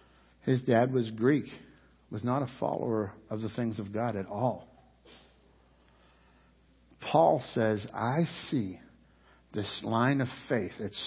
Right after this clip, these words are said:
started out in your grandmother Lois, and then she gave it to your mother Eunice, and then Eunice gave it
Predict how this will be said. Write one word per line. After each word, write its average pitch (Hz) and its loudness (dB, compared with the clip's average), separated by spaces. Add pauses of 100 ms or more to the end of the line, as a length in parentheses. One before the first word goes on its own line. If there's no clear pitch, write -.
started 143 2
out 139 2
in 113 -2
your 107 -2
grandmother 117 -2
Lois, 104 -2 (1200)
and 113 0
then 107 2 (140)
she 123 2
gave 123 2
it 120 -4
to 104 -2
your 110 2
mother 117 0
Eunice, 120 -2 (720)
and 101 -4
then 98 -2
Eunice 135 0
gave 101 0
it 98 -8